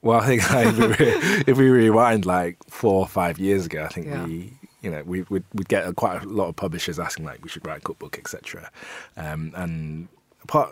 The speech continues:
Speaker 1: you know, we had kind of hesitations of, you know, releasing recipes. I think everyone, you know, when you start out, it's like, "Well, why would I just tell everyone our, our recipes that we would so,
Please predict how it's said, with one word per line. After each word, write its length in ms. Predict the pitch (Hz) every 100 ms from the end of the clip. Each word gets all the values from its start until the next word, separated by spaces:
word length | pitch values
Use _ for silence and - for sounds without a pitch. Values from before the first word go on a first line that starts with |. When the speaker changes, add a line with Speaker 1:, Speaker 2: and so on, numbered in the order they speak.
| -
Speaker 1:
you 80 | 131
know, 180 | 92 82 82
we 160 | 104 101
had 240 | 107 95
kind 180 | 101 92
of 60 |
hesitations 680 | 87 92 87 92 87 - 80
of, 420 | 80 78 80 - -
you 120 | 95
know, 100 | 78
releasing 920 | 76 82 85 82 - 82 80 78 78
recipes. 680 | 80 78 - 80 76 71 73
I 40 | 80
think 180 | 87 -
everyone, 400 | 85 78 78 80
you 60 |
know, 80 | 82
when 140 | 85
you 60 | 87
start 260 | - 95 90
out, 100 | 80
it's 100 | -
like, 80 | 82
"Well, 80 | 90
why 240 | 98 95
would 140 | 90 90
I 100 | 87
just 160 | -
tell 140 | - 90
everyone 260 | 82 87
our, 140 | 87 87
our 180 | 95
recipes 380 | 92 95 - 82
that 140 | 78 73
we 100 | 82
would 180 | 80 82 - - - -
so, 540 | - - 87 82 82